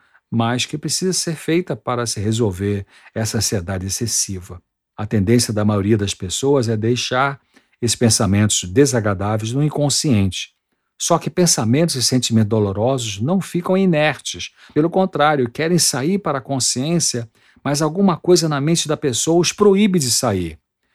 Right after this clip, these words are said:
Então fica essa luta entre um lado da mente que quer botar pra fora lembranças que produzem dor emocional, pra desabafar, pra resolver,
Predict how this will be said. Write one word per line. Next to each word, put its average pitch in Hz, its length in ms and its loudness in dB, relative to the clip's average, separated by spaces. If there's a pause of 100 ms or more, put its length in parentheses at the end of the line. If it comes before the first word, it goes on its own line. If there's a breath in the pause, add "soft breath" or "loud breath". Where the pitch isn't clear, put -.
(200)
Então 160 260 4
fica 208 280 2
essa 196 240 2
luta 143 580 0 (300)
entre 156 280 4
um 151 80 4
lado 185 320 2
da 151 120 4
mente 151 400 0
que 139 80 -6
quer 160 140 -4
botar 147 320 0
pra 131 180 -4
fora 139 440 2
lembranças 143 720 0
que - 140 -8
produzem 143 520 0
dor 131 240 0
emocional, 131 760 0 (180 loud breath)
pra 123 140 4
desabafar, 107 580 2
pra 160 100 -2
resolver, 117 600 2